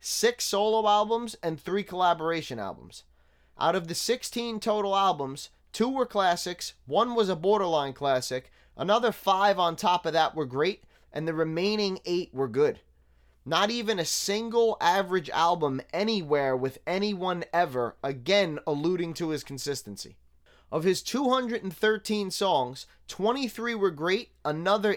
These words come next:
eighty-three were good, and only three were weak. Almost exactly fifty percent of his songs were good or better.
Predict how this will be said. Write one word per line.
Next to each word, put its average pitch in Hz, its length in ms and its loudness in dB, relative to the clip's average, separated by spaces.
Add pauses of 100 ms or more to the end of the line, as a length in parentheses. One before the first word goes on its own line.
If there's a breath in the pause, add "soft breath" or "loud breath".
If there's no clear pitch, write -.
eighty-three 220 600 -2
were 185 160 0
good, 185 520 0
and 156 100 -2
only 185 300 0
three 202 260 -2
were 170 140 0
weak. 160 340 -6 (680)
Almost 196 380 0
exactly 196 600 0
fifty 247 460 0
percent 220 380 -2
of 175 100 -4
his 185 180 0
songs 165 360 0
were 131 100 -6
good 147 220 -2
or 151 120 4
better. 127 340 -2